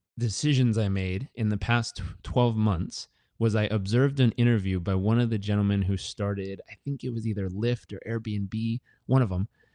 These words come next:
And, and one change he made is every year he decides to distance himself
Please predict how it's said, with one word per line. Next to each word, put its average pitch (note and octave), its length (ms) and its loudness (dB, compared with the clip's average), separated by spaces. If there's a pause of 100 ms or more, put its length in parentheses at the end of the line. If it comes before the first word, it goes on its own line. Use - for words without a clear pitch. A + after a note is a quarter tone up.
(140)
And, A2+ 200 2
and A2 220 2
one C3+ 220 4
change B2+ 360 2
he B2 160 2
made G2 540 2
is G2+ 220 -2
every B2 260 0
year F#2+ 400 -2 (240)
he - 220 0
decides G#2 880 0 (140)
to A2+ 180 0
distance B2 680 0
himself G2+ 720 -2